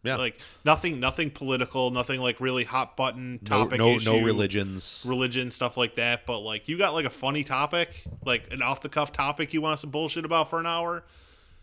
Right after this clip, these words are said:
Speaker 2: you know,
Speaker 1: Send
Speaker 2: drop
Speaker 1: it.
Speaker 2: us, drop us a message.
Speaker 1: Send it. Full send. Full send.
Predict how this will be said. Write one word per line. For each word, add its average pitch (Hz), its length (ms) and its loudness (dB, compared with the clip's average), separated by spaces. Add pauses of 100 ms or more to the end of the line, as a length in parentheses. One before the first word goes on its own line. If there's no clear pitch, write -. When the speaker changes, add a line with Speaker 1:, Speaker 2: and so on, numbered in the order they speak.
(720)
Speaker 2:
you 139 100 0
know, 120 260 0 (320)
Speaker 1:
Send 151 280 4
Speaker 2:
drop - 20 2
Speaker 1:
it. 95 100 4
Speaker 2:
us, - 120 -8 (100)
drop 147 240 4
us - 100 -2
a 156 60 -2
message. 123 540 -2
Speaker 1:
Send 131 260 2
it. 98 100 -2
Full 151 220 8
send. 120 400 4 (1200)
Full 139 220 4
send. - 380 -2